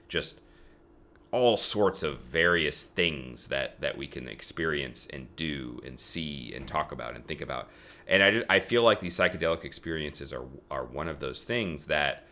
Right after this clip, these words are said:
um, stick out to me because of the reasons I've already covered. And I think that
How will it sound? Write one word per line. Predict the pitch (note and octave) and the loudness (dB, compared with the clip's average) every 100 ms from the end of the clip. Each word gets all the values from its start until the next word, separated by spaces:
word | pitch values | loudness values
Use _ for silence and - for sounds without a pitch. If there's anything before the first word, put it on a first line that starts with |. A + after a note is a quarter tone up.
| - - - | -20 -20 -14
um, | - C#2 B1+ A#1+ - - _ _ - - | -6 -4 -4 -8 -16 -20 _ _ -20 -10
stick | - - C#3 | -2 0 6
out | D#3 - | 6 6
to | G#2 | 2
me | F2+ E2 | 0 0
because | E2+ A2 F#2+ | -2 -4 -2
of | |
the | F2 | -2
reasons | E2 E2 E2 | -2 -2 -2
I've | D#2 D2+ | -4 0
already | C#2+ B1+ | 0 -2
covered. | - D3+ F#2+ C#2 C2 - - - - | -2 -2 0 -2 -4 -14 -20 -20 -8
And | A2+ A#2 A2 G#2 - - - - - - | 0 4 4 0 -8 -20 -20 -20 -12 2
I | A#2 F#3 | 2 4
think | F#3+ C#3+ - | 0 -2 4
that | A2+ G2+ - | 6 6 4